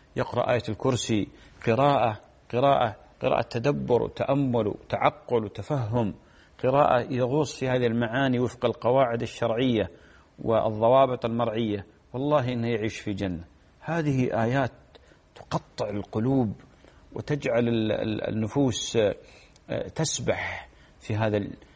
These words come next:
الجو من الإيمان حينما فعلا نتأمل أسماء الله جل وعلا حق التأمل. هذه آيات قرآنية تمر علينا الآن، كثير منا تمر عليه مر السحاب، ما، ما يلتفت لها،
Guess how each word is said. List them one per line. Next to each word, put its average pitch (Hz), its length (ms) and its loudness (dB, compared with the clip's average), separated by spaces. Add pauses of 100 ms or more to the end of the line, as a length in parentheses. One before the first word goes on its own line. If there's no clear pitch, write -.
(140)
الجو 110 380 0
من 101 200 0
الإيمان 98 640 0 (460)
حينما 101 360 -2
فعلا 110 460 0 (480)
نتأمل 110 680 -2
أسماء 98 360 -2
الله 101 340 0
جل 95 300 -2
وعلا 95 340 2
حق - 300 -6
التأمل. 90 560 -2 (580)
هذه 165 340 2
آيات 165 420 0
قرآنية 135 480 0
تمر 139 340 -2
علينا 127 400 2
الآن، 123 380 0 (420)
كثير 147 300 0
منا 131 400 4 (500)
تمر 139 260 2
عليه 127 180 2
مر 151 220 0
السحاب، 151 500 -4 (480)
ما، 165 320 2
ما 175 220 2
يلتفت 156 420 0
لها، 117 280 2